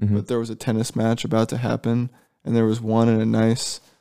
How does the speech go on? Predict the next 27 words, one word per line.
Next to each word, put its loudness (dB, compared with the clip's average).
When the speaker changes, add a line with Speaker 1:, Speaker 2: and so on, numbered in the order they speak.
Speaker 2:
a -6
nice 2
outfit. 2
Speaker 1:
Like 4
a 6
tennis 2
skirt. 2
Speaker 2:
Tennis 0
skirt, 4
nice 4
shirt, -4
Speaker 1:
Right. 6
Speaker 2:
collared, 0
and -6
then 4
the 2
other 6
one 4
was, 0
had -4
boxing 0
gloves 0
on, -2
doing, -2
like, -6
boxing, 2
like, -8